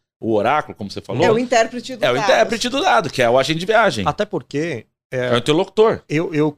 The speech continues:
Speaker 3: eu gosto muito, eu sou entusiasta de tecnologia, só que eu ainda acredito que ela ainda precisa, em alguns momentos, ser lapidada.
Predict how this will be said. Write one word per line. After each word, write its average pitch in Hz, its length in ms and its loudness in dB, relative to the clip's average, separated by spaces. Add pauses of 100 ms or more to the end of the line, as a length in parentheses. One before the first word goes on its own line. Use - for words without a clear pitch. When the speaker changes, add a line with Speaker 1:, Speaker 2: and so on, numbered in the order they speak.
Speaker 3:
eu 139 200 0
gosto 143 340 -2
muito, 151 360 -6
eu 113 420 -6
sou 123 240 -8
entusiasta 127 640 -6
de 123 100 -20
tecnologia, 113 800 -6
só - 200 -10
que - 120 -6
eu 160 100 -2
ainda 147 380 -4
acredito 127 760 -6
que - 80 -10
ela 151 140 -2
ainda 202 260 -4
precisa, 156 440 -8
em - 20 -4
alguns 131 220 -6
momentos, 123 320 -6
ser 175 80 -6
lapidada. 104 560 -6